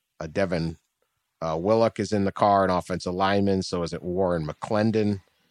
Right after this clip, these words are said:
and another recruiting staff member, Tory Bowles. So as the police have it, they leave downtown Athens to go to the Waffle House. It's about three miles. Pat, you know this area very well. Your son went to Georgia. We, anyone in,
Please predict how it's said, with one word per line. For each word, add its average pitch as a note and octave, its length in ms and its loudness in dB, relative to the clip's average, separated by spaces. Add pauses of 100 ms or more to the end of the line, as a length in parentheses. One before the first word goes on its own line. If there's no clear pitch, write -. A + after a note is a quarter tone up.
(520)
and F#2+ 160 0
another A2 280 4
recruiting G2+ 420 0
staff F#2 340 -2
member, F2 220 -4
Tory F#2+ 420 -4
Bowles. E2 460 -8 (500)
So - 140 -2
as C3+ 140 4
the A#2 80 -4
police C#3+ 460 0
have C3+ 280 4
it, G#2+ 120 0
they G#2+ 120 2
leave A#2+ 340 2 (160)
downtown G2+ 640 0
Athens G#2 720 0
to - 120 -18
go F#2+ 140 0
to F2+ 60 0
the F2 80 -2
Waffle F#2 400 0
House. E2+ 280 -2
It's - 100 -16
about F2+ 240 -4
three A2 260 0
miles. G2+ 500 2
Pat, G#2+ 300 0
you G#2 80 -2
know G#2 160 2
this F#2 160 -4
area F2+ 320 -4
very F#2+ 260 -4
well. F2 220 -4
Your E2+ 80 -6
son E2 240 -8
went E2+ 160 -8
to E2+ 60 -16
Georgia. E2+ 440 -8 (380)
We, F2+ 140 -2 (180)
anyone G2 320 4
in, E2+ 180 0